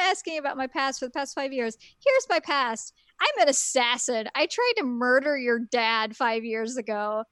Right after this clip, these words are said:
I failed. And so your dad adopted me and took me in. And I've just been kinda, like, biding my time. But turns out I've been, like, planting information into Ouroboros. And so, like, I'm not happy with myself.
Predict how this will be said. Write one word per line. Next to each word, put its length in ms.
I 120
failed. 560
And 180
so 80
your 160
dad 300
adopted 640
me 180
and 140
took 180
me 220
in. 320
And 160
I've 100
just 180
been 140
kinda, 260
like, 240
biding 380
my 140
time. 340
But 240
turns 260
out 140
I've 220
been, 260
like, 220
planting 500
information 600
into 180
Ouroboros. 840
And 160
so, 160
like, 160
I'm 240
not 160
happy 360
with 180
myself. 400